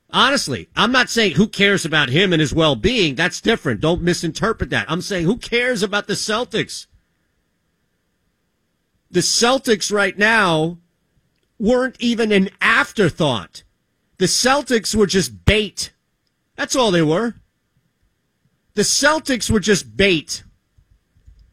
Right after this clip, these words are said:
And to be honest, the only people who foolishly, or feel foolish maybe, are those who took them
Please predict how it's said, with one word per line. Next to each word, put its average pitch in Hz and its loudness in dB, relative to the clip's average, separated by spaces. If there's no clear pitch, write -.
And 180 2
to 202 0
be 196 2
honest, 214 0
the 175 2
only 254 0
people 202 -2
who 151 2
foolishly, 180 -2
or 139 -2
feel 247 0
foolish 135 -2
maybe, 90 -6
are 151 0
those 190 4
who 208 0
took 202 -4
them 170 -2